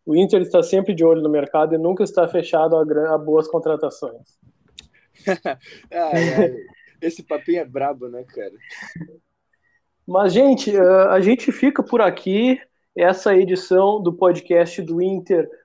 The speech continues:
Speaker 1: você pode ouvir em todas as plataformas de áudio,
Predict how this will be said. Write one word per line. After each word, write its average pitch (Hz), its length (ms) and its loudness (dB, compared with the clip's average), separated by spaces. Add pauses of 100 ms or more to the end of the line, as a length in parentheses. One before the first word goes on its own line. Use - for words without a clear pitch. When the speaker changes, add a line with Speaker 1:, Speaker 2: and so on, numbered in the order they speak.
Speaker 1:
você 175 320 -2
pode 165 720 -6
ouvir 165 340 -4
em 165 140 -8
todas 170 380 -4
as - 20 -20
plataformas 151 1200 -6
de 147 440 -8
áudio, 196 580 -2